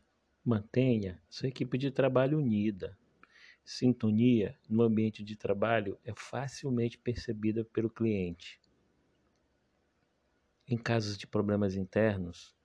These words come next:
não deixe transparecer para a clientela. União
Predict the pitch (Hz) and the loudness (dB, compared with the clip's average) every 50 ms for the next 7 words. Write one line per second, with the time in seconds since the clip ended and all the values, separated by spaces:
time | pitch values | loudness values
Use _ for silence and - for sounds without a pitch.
0 | _ _ - 104 110 117 123 120 117 107 98 98 98 98 101 98 - - - - | _ _ -2 2 4 4 4 4 2 2 2 2 2 2 0 -4 -6 -10 -14 -12
1 | - - 98 - - - 92 90 90 90 - - - 90 90 - - 90 87 90 | -10 -10 -10 -8 -4 -2 0 0 0 -2 -4 -2 -2 -2 -2 -2 -4 -4 -4 -4
2 | 87 - - 92 90 92 92 - - 82 82 82 82 82 80 80 - _ _ _ | -6 -6 -4 -4 -4 -4 -6 -6 -6 -6 -4 -4 -6 -8 -12 -14 -18 _ _ _
3 | _ _ _ _ _ - - - - _ _ _ - 104 101 101 95 95 92 92 | _ _ _ _ _ -20 -20 -20 -20 _ _ _ -2 0 2 2 2 2 2 0
4 | 90 101 107 110 110 | 0 0 -2 -4 -4